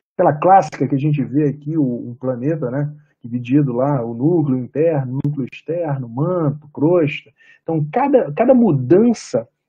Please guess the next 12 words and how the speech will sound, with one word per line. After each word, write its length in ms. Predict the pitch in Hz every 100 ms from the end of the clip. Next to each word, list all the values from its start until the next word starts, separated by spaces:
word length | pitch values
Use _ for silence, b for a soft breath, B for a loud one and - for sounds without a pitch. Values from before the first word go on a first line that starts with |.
| -
dessas 360 | 135 160 151
propriedades, 760 | 147 139 131 135 123 175 196 147
eu 100 | 165
consigo 360 | - 196 175 190
identificar, 680 | 196 - 208 190 180 175 180 _ _ _ _ _ _ _
é, 680 | 165 170 175 170 165 - 139
essa, 180 | 143 156 147
essa 160 | 147
mudança 420 | 160 160 143 151
através 560 | 170 170 156 139 156 151 B B
de 140 | 156 180
algum 480 | 202 156 151 185